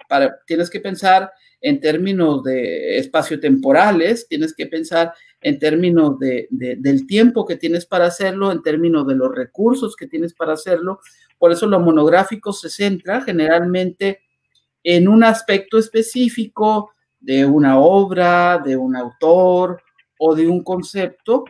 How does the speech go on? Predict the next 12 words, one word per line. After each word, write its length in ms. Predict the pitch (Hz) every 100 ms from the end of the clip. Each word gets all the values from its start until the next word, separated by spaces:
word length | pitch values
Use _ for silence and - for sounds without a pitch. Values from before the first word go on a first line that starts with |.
| _ _
¿sí? 280 | _ 190 -
Y 160 | 240
sobre 480 | 262 233 208 180 185
eso 300 | 220 214 208
vas 320 | 180 180 -
a 260 | 196 190 185 _ _ _ _ _
profundizar, 880 | 170 160 165 151 151 160 147 135 - _ _ -
entrando 500 | 147 180 180 190 175
con 140 | 160
una 160 | 175 185
descripción 480 | 180 160 160 190
general 600 | - 175 156 156 226 339